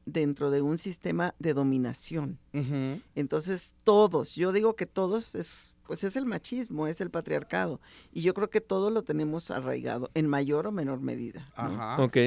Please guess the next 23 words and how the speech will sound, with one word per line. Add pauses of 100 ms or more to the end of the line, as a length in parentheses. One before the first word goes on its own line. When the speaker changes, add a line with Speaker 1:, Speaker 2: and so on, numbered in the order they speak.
(200)
Speaker 1:
O
sea,
pero, (560)
y
digo, (420)
no
vamos
a
satanizar
esas, (840)
esas (140)
prácticas. (240)
Yo
creo
que
sí
es
muy
importante
cuidar
de
no
hacer